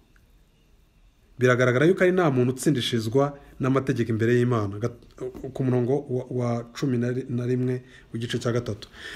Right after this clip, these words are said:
Murabona rero ikintu nshaka kuzana, nshaka kubazana imbere yanyu, bavandimwe, mu maso yanyu, ngo mbereke Paul n'iki yari arimo arwana nacyo mu gice cya gatatu. Mwuka w'Imana n'iki yari yamwambikiye intwaro zo kurwana kuri uru rugamba. Ni ukwemeza abantu ko umuntu abona ubugingo buhoraho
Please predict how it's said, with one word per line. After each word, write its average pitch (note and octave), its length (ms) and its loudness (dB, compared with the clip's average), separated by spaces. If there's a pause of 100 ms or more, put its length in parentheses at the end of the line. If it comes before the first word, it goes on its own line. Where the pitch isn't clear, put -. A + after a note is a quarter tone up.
Murabona G#3+ 300 8
rero A3 80 8
ikintu A3+ 200 2
nshaka F#3 200 2
kuzana, B2+ 360 0
nshaka C3+ 240 -2
kubazana C3 420 0
imbere B2+ 220 0
yanyu, D#3 280 2
bavandimwe, D#3+ 360 0
mu D#3 40 2
maso C#3+ 260 0
yanyu, A#2 200 0
ngo A#2 100 -2
mbereke C3 420 0 (420)
Paul F3 240 6
n'iki E3 240 4
yari D3+ 120 6
arimo D3+ 180 4
arwana C#3 280 2
nacyo A#2+ 200 -2
mu A#2+ 60 0
gice A2+ 160 -6
cya B2 140 -2
gatatu. B2 380 -6 (340)
Mwuka D3+ 260 0
w'Imana E3 400 4
n'iki C3+ 300 0
yari D#3 140 4
yamwambikiye B2+ 640 0
intwaro C3 240 0
zo C3+ 140 -2
kurwana A2 440 -2
kuri C3+ 160 0
uru A2 80 0
rugamba. A2 360 0 (540)
Ni C3+ 100 4
ukwemeza D#3+ 640 4
abantu A2 460 0 (500)
ko - 160 0
umuntu E3+ 300 6
abona F#3 220 2
ubugingo C3+ 360 0
buhoraho C#3 640 0